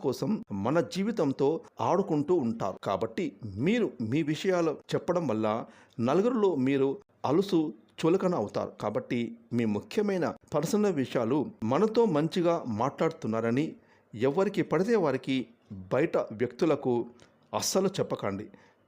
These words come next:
జనాలను ముఖ్యంగా నమ్మకండి. జనాలను నమ్మడం వల్ల, అలాగే జనాలతో ఎక్కువగా కలివిడిగా క్లోజ్గా ఉండడం వల్ల ఎక్కువగా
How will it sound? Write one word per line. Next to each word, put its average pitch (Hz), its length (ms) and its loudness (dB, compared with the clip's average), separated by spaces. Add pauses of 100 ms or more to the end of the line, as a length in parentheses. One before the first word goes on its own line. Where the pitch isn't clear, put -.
(120)
జనాలను 175 540 4 (160)
ముఖ్యంగా 113 500 0
నమ్మకండి. 101 480 -4 (540)
జనాలను 185 460 2 (180)
నమ్మడం 151 380 0
వల్ల, 110 160 -2 (340)
అలాగే 117 300 0 (500)
జనాలతో 190 460 2 (240)
ఎక్కువగా 143 400 0 (520)
కలివిడిగా 165 520 4 (400)
క్లోజ్గా 180 480 4 (140)
ఉండడం 147 320 2
వల్ల 107 160 0 (540)
ఎక్కువగా 139 400 2